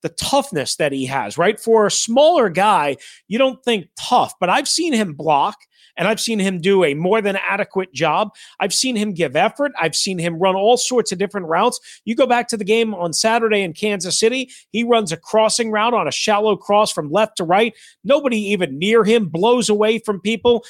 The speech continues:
But instead of trying to take a big hit and maybe get one or two extra yards, he runs out of bounds. I'm fine with that. Preserve your body. Keep fresh. We need you, man. And yet he still got a nice gain.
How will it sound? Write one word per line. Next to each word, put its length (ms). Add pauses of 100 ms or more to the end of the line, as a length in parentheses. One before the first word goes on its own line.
(180)
But 140
instead 400
of 120
trying 240
to 40
take 240
a 60
big 360
hit 380 (180)
and 140
maybe 260
get 240
one 240
or 80
two 240
extra 360
yards, 360 (200)
he 100
runs 320
out 140
of 100
bounds. 340 (280)
I'm 240
fine 360
with 160
that. 220
Preserve 460
your 120
body. 500 (200)
Keep 320
fresh. 480
We 240
need 400
you, 160
man. 360 (260)
And 180
yet 180
he 120
still 320
got 180
a 60
nice 260
gain. 300